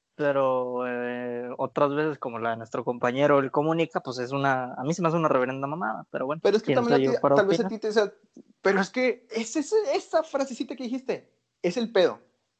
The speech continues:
Speaker 2: que todos pensamos
Speaker 1: Ujú.
Speaker 2: que no somos nadie por opinar. Pero a final de cuentas, ok, si tú crees que no eres la persona ideal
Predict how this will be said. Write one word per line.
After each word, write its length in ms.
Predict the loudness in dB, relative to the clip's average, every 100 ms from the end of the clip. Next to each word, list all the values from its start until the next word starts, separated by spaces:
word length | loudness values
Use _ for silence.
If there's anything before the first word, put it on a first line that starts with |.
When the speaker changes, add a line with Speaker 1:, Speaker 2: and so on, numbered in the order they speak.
| _
Speaker 2:
que 100 | 0
todos 260 | 4 2
pensamos 400 | 0 -4 -2 -4
Speaker 1:
Ujú. 40 | -4
Speaker 2:
que 80 | -4
no 80 | -4
somos 240 | -6 -4
nadie 200 | -2 -4 -2
por 120 | -4
opinar. 460 | -4 -4 -4 -6 _ _ _ _ _
Pero 160 | -8
a 20 | -4
final 200 | -2 -2
de 80 |
cuentas, 380 | -2 -4 -2 -4 -6
ok, 140 | -2 -2 -2 _ _
si 160 | -8 -8
tú 180 | -6 0
crees 200 | 2 2
que 80 |
no 100 | 0
eres 280 | 2 2 -2 -2
la 160 | 0
persona 280 | 0 -2 0
ideal 500 | 4 6 6 4 -6